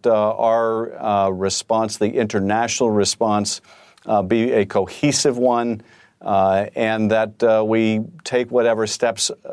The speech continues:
have the least risk of escalating the situation. Uh, so I, I hope that's the approach that the White House takes.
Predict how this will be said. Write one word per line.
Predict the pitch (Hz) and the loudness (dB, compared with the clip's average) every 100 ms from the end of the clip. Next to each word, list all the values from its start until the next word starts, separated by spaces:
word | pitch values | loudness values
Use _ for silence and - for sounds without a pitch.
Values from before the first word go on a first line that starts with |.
| - | -12
have | 110 113 | -4 -4
the | 101 101 | 0 0
least | 104 117 143 135 - | 2 2 0 -2 0
risk | 113 110 104 - | 2 2 0 -4
of | 110 95 98 - - | 0 -2 -2 -8 -6
escalating | - 117 - 113 98 98 | -4 -4 0 0 2 0
the | 92 | 0
situation. | 110 101 104 107 104 - 95 92 - - _ _ _ - | -2 0 2 2 2 0 -2 -4 -10 -20 _ _ _ -10
Uh, | 110 101 | -2 0
so | - 117 | 2 2
I, | 117 120 120 | 2 0 -2
I | |
hope | 123 135 | -2 -2
that's | 143 - | -2 0
the | 139 | -2
approach | - 131 123 | 0 -2 0
that | 120 | -2
the | 123 | 2
White | 123 120 | 2 2
House | 123 107 | -2 -4
takes. | - 127 127 - | 0 0 0 -6